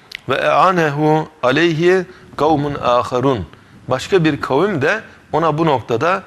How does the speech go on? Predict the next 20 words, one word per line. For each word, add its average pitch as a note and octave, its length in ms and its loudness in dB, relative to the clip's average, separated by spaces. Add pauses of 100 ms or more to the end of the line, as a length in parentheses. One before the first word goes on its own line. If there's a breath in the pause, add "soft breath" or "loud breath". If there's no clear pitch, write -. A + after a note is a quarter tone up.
(180)
yardımcı A2+ 520 -2
oldu. E2 280 -4 (1080 loud breath)
Bu G3+ 260 0
Kur'an-ı F3 360 2
Kerim D#3+ 280 0
ve E3+ 80 -2
peygamberimizle D3 800 0
alakalı A#2 500 -2
bir A#2+ 180 2
durum. A2+ 280 -6 (600 loud breath)
Kur'an-ı D#3 320 2
Kerim C#3 360 -2 (180)
alemlerin C3+ 640 0
Rabbinin B2 420 -2
kelamı, A2+ 600 0 (500 loud breath)
Peygamber C#3+ 420 0
Efendimizin B2 520 -4
kalbine A2 680 -4
nazil G#2+ 340 -2
oluyor. E3 440 0